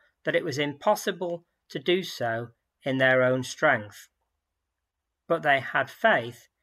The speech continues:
to believe that it was possible in God's strength.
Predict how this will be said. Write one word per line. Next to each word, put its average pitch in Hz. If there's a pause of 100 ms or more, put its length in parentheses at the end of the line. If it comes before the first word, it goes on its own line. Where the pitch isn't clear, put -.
(200)
to -
believe 135
that 131
it 139
was 135
possible 127
in 120
God's 143
strength. 117